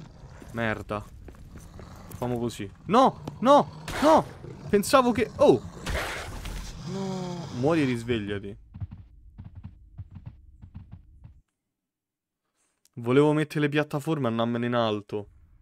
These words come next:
Mm, all'inizio. Madonna. Allora,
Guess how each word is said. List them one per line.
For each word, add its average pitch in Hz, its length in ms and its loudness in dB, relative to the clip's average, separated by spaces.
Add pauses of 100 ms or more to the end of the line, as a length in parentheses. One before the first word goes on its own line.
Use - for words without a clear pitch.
(1800)
Mm, 151 200 -8 (440)
all'inizio. 101 840 -8 (1700)
Madonna. 104 800 -8 (3750)
Allora, 160 340 4